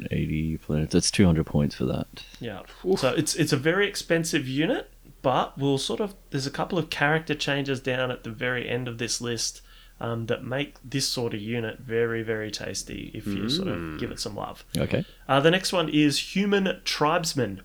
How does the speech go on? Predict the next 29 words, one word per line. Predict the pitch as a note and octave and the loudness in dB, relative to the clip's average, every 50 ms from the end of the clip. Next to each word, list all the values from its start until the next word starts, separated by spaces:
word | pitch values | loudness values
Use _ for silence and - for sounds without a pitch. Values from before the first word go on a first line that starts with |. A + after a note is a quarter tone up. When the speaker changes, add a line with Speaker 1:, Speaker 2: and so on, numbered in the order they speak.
| - - - - - - - - - - - - | -18 -20 -20 -20 -20 -20 -20 -20 -20 -20 -14 -4
Speaker 2:
So | - C#3 C3 | -2 4 6
these | D3+ F3 F#3+ | 6 6 6
guys, | F#3+ - A#3 G#3+ G3+ G3 F#3+ - - - - - - - - - - | 4 2 4 6 6 6 6 6 2 -2 -4 -8 -14 -20 -20 -2 4
whatever | C#3 D#3 E3+ F3+ E3+ E3+ | 8 10 10 10 8 6
you | E3+ E3 D#3+ | 4 6 6
know | D#3 D3+ D3+ D3 | 8 8 8 8
about | C#3+ C3+ C#3+ C3 C3 C3 | 8 8 6 6 6 4
Human | C#3 C3+ C3 B2 | 2 0 0 0
Tribesmen, | A#2+ - C3 A#2+ A#2+ A#2 B2+ A#2 | 0 2 2 2 2 0 -2 -4
just | G#2+ B2 - - | -4 -4 -6 -2
throw | - C3+ B2 A#2 | 2 2 4 4
it | G#2+ A2+ | 4 2
out. | G#2 G2+ - - - - | 0 -2 -4 -8 -10 -6
Just | - C3+ B2 - - - | -4 -4 -4 -4 -6 -2
chuck | - A2+ F#2+ - | -2 -2 -2 -2
it. | - - - - - - - - - - - - | -6 -10 -10 -12 -16 -14 -14 -14 -16 -14 -6 -4
We're | C3 A#2+ | 0 4
gonna | C3+ C3 C3 C3 B2+ A#2+ - | 6 8 8 8 8 6 4
put | - E3 D#3+ E3 | 0 0 6 8
that | D#3+ D3+ | 8 8
in | D3+ D3 C#3 | 8 8 6
the | C3 | 4
blender | C3+ B2+ C3 C3 C3 B2+ C3 B2 B2 A#2+ B2 | 4 4 6 6 6 6 6 4 4 2 0
because | C3 B2+ C3+ B2+ A#2 B2+ | -2 -2 -2 -2 0 2
now | C3+ C#3 C#3 C3+ | 2 2 4 4
they | C#3 B2 | 4 2
hit | A#2 - B2+ D#3+ | 2 2 4 4
on | C#3+ C3 | 4 2
threes. | - - - B2 A#2+ A#2+ B2 B2+ B2+ A#2+ - | 0 -2 0 2 4 4 4 2 0 -2 -4